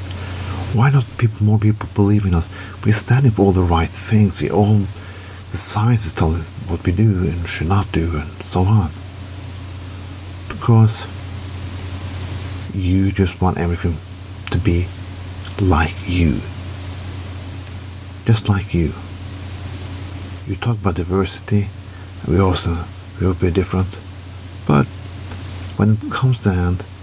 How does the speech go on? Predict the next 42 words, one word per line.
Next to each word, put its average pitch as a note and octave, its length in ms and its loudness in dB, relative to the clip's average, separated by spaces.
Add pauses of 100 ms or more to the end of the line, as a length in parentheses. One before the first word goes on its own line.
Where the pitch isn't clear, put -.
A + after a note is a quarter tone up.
(320)
you A#2+ 120 4
don't G#2+ 240 2
really C#2 200 2
mean C#2 180 -2
it. - 160 -8 (1700)
You G#2+ 140 6
just G#2+ 280 2
want F2+ 260 0
everybody F2+ 340 4
to - 80 -2
say - 240 2
the G2 100 2
correct F2+ 340 2
things, E2 360 2 (120)
do F2+ 140 4
the E2 100 -2
correct E2+ 320 2
things, E2 300 0
and D#2 100 0 (100)
act - 520 -4 (320)
and F2 120 0
dress - 380 2 (100)
in C#2 80 0
the C#2+ 60 0
correct D#2+ 340 0
way. C#2+ 260 0 (2500)
That's G2+ 280 2
not D#2+ 160 2
only C#2+ 240 0
on C#2+ 140 0
the C2 60 -2
left, C2 360 -2 (160)
it's - 140 0
also F2 220 4
in D2 160 2
the C#2 60 -6
center, D2+ 460 0
it's D2+ 160 -2
also C#2+ 300 2
on D2+ 80 2
the C#2+ 100 2
right. C#2 300 0